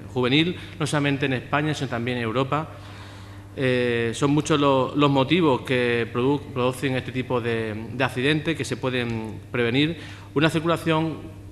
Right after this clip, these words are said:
responsable conlleva no solamente lo que es el aprendizaje de las normas de, que se pueden hacer en los centros educativos, sino también que precisa de lo que es una mayor concienciación por parte de todos los que estamos implicados en la circulación vial a, en el día a día, ¿de acuerdo?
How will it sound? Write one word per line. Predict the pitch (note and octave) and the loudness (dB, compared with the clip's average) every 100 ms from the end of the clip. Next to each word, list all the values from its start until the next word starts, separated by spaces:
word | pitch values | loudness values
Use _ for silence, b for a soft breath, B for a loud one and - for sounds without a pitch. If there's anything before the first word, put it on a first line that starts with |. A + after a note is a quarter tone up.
| - | -6
responsable | C#3+ D3 C#3+ C#3+ D3+ D3 D3+ | -4 -2 -2 0 0 2 2
conlleva | C#3+ B2+ C3+ C#3+ | 0 0 0 0
no | C#3 | 0
solamente | C3+ C3 C3+ C3+ C3+ | -2 -2 -2 -2 -2
lo | C3 | 0
que | |
es | C3 | 0
el | C3+ | 0
aprendizaje | C3+ B2 A#2 C3 C3 C3+ | 0 -2 -2 -4 -2 -2
de | B2 | 0
las | A2 | -2
normas | A2 C3+ C#3+ C#3+ D3+ D#3+ B B B - | 0 0 0 0 -2 -4 B B B -12
de, | A#2 A#2+ A#2 A2+ A2 A2+ | -4 0 2 2 -2 -2
que | |
se | A#2+ | -2
pueden | C3+ C3+ | 0 0
hacer | C#3 | 0
en | C#3 | -2
los | C3 | 0
centros | C3+ C#3 | 0 0
educativos, | C3 C3 B2+ D3 D#3+ F3+ - - - - - - B B | 2 2 2 4 2 0 -10 -16 -16 -16 -16 -16 B B
sino | - C#3 | -2 2
también | C3+ B2+ C#3+ C#3+ | 2 4 2 2
que | D#3 | -2
precisa | D3 C3+ D3 C#3 D#3+ | 0 0 0 2 0
de | C3 | 2
lo | B2+ | 0
que | B2+ | 2
es | |
una | C3+ C#3+ | 2 2
mayor | C3+ C3+ C#3 | 2 0 0
concienciación | C3 B2 B2 A#2+ A#2 G#2 C3 C3 D3 B B - | -2 -2 -2 -2 -2 -2 0 0 -2 B B 2
por | C3 A#2+ | 2 4
parte | B2+ B2+ D3+ | 0 0 0
de | C3+ | 0
todos | C#3 | 0
los | C3+ | 0
que | |
estamos | B2+ C3 C3+ | -2 -2 0
implicados | B2 A2+ A2 B2 A#2+ C#3 C#3+ B B B | -2 -4 -2 -2 0 -2 -4 B B B
en | C3 | -2
la | B2+ | 0
circulación | B2 A2 C3 A2 - B2+ C3 | -2 -2 0 0 0 0 0
vial | B2 A#2 B2 C3 A2+ G2+ G2+ | 0 0 0 -2 -4 -8 -8
a, | A2 | -8
en | G2 A#2 | -4 -4
el | A2+ | -2
día | B2+ A2+ | 0 0
a | |
día, | G2+ G2+ F#2+ | 0 -4 -4
¿de | |
acuerdo? | G2 A2 A2 C#3 | -6 -4 -4 -8